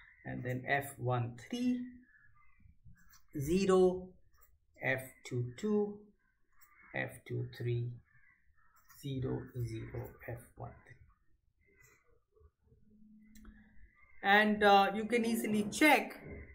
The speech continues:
that all matrices of these, this form, of this shape, that is, which have, which are upper triangular and have a zero in the first row, second column, these form an algebra. That is, uh, they're closed under multiplication. If you multiply two matrices like this,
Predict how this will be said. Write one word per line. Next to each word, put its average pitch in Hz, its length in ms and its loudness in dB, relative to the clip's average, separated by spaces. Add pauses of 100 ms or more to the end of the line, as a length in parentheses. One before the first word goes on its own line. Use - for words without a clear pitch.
(160)
that 165 480 6
all 190 240 8
matrices 202 640 0
of 143 180 -6
these, 147 280 -8 (100)
this 160 200 -4
form, 226 440 4 (180)
of 135 160 -12
this 147 160 -6
shape, - 460 4
that 131 200 0
is, 131 180 -2
which 131 200 -6
have, 135 380 2 (240)
which 131 180 -6
are 143 140 0
upper 196 240 6
triangular 185 640 2
and 147 140 -8
have 151 260 -2
a 147 60 -4
zero 160 600 0 (100)
in 143 320 -4
the 127 340 -4 (600)
first 170 360 4
row, 147 120 0
second 214 480 -4
column, 127 400 -4 (480)
these 269 380 2 (340)
form 175 220 2
an 151 140 -2
algebra. 139 540 0
That 143 180 -4
is, 165 240 0 (300)
uh, 151 180 2
they're 185 160 4
closed 233 380 6
under 165 220 2
multiplication. 135 720 -6
If 156 80 -8
you 160 40 -6
multiply 220 500 4
two 196 140 0
matrices 151 540 -6
like 127 240 -8
this, 123 220 -6